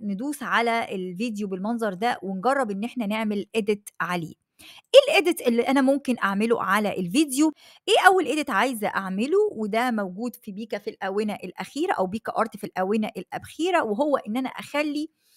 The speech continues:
ال-، الشخص اللي قدامي يتكلم كأنه توكينج أفاتار كده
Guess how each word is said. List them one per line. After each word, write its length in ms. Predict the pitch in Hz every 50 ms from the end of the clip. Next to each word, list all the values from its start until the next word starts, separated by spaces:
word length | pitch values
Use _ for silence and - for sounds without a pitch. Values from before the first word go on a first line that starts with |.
| _ _ _ _ _ _ -
ال-، 380 | 220 214 208 208 208 202 -
الشخص 340 | 214 - - 311 320 - -
اللي 120 | 269 226 -
قدامي 300 | 208 190 269 302 320 277 247
يتكلم 480 | 226 - _ - 277 269 269 277 311 415 415 -
كأنه 340 | - - - 240 240 247 233
توكينج 380 | - 254 247 - 254 233 208 -
أفاتار 480 | - 196 190 196 196 240 240 262 269 269
كده 380 | - - 302 294 381 523 554